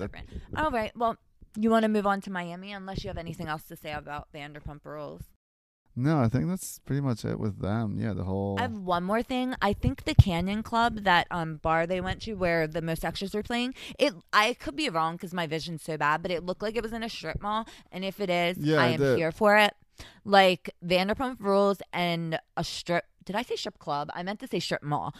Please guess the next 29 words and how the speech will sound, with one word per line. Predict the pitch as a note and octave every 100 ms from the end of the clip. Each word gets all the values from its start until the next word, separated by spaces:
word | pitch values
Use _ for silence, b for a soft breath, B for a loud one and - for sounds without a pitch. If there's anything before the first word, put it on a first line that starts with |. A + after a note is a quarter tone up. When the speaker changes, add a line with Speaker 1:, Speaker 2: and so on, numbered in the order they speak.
| -
Speaker 2:
You |
said | C3+ F3+
Speaker 1:
Van- | G#3+
Speaker 2:
strip | B3+ C#4+
mall. | A#2+ C3
You | C#3+
said | C3+ F3
strip | - A2+
mall. | G#3
Speaker 1:
Vanderpump | G#3 B3 D4+ C#4
Rules | A3 A3 -
and | F#3+ F#3 E3+
sh-, | E3 -
a | F#3
strip | - - G3+ G3+
mall | E3+ D#3
go | - F#3+
together | - D#3+ E3 E3 D3 C#3+
like, | D3+ D3 D3 - - - _ _ - -
I | D#3+
don't | D3+ C3+
know, | B2+ G1+ D#3
like | F3 E3+ -
things | F3 E3+
that | E3+
go | D#3+ D3+
together. | D3+ - - - F3 - _ _ _ _ _ _ -
Speaker 2:
Like, | G2 F#2+ G2 -
uh, | F#2 E2+ D#2+